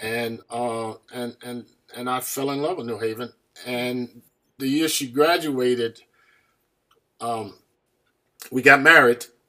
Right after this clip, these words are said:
Uh, I got married that summer, and I took a job working at Community Progress Incorporated. I was a program analyst, and I wrote all the programs in Newhaltville and Dixwell,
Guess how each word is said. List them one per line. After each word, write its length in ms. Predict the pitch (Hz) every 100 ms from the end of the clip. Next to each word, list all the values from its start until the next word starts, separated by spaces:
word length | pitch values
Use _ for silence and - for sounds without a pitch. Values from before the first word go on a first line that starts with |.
| _
Uh, 160 | 110 110
I 60 | 113
got 160 | 143
married 340 | 131 135 131 117
that 220 | 113 113
summer, 600 | - - 175 139 101 - - _ _ _ _ _ _ _ _ _ _ -
and 320 | 120 123 120
I 100 | 131 131
took 180 | 156
a 60 | 135
job 280 | 113 123 117
working 220 | 117 113
at 140 | 104
Community 360 | - 117 113 98
Progress 440 | - 120 107 95
Incorporated. 680 | 95 87 92 90 85 80 80 101
I 60 |
was 160 | 104 98
a 60 | - -
program 300 | 123 110 107
analyst, 460 | 113 101 80 -
and 100 | 107
I 60 | 113
wrote 200 | 127 127
all 160 | 123
the 60 | 117
programs 440 | - 123 117 104
in 140 | 98 104
Newhaltville 640 | 117 107 104 95 104 98
and 120 | 92
Dixwell, 520 | 101 101 - 98 98